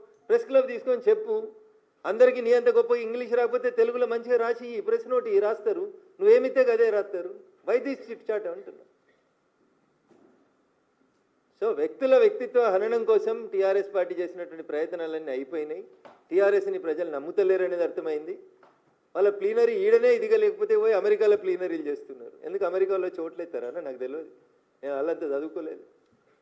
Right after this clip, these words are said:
ఏంది సిల్వర్ జూబ్లీ ఏంది? ఈ దేశం కోసం పోయి ఏమన్నా అమెరికాలో చెప్తున్నారు వాళ్ళు? వచ్చింది తెలంగాణ, వచ్చిన తెలంగాణ ఎట్లా దోసుకున్నామో చెప్తారా, లేదా లేకపోతే దోసుకున్న డబ్బుల్ని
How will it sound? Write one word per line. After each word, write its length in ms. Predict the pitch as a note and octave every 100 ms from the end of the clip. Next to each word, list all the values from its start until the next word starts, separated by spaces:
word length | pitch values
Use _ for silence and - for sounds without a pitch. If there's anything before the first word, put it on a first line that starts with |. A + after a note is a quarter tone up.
| _ _ _ _
ఏంది 200 | F3 G#3+
సిల్వర్ 320 | F#3+ G3 A#3 A3+
జూబ్లీ 240 | A#3 A3+
ఏంది? 320 | G3+ B3 C#4+ - -
ఈ 100 | F3
దేశం 300 | F#3+ G#3 A3+
కోసం 260 | G3+ G#3 G3+
పోయి 140 | G#3
ఏమన్నా 220 | G3 G3
అమెరికాలో 340 | F3 F#3 F3+ D3+
చెప్తున్నారు 420 | C#3 - C3 F3
వాళ్ళు? 400 | B3+ D#4 _ _ _ _ _ _ _ _ _ _ _ _
వచ్చింది 340 | E3 C#4+ C#4+ C#4
తెలంగాణ, 500 | A#3 A3+ A#3 A3 G#3
వచ్చిన 260 | F#3+ C4
తెలంగాణ 420 | B3 A#3+ A#3+ C4 A#3+
ఎట్లా 200 | G#3+ A#3+
దోసుకున్నామో 480 | B3 B3 B3+ A#3+
చెప్తారా, 400 | A3+ G#3+ G#3+ G#3+
లేదా 240 | C#4 C4 B3+
లేకపోతే 340 | A#3+ A#3+ A#3+
దోసుకున్న 360 | A3 A#3+ C4 B3
డబ్బుల్ని 420 | A#3+ A3+ A#3+ A#3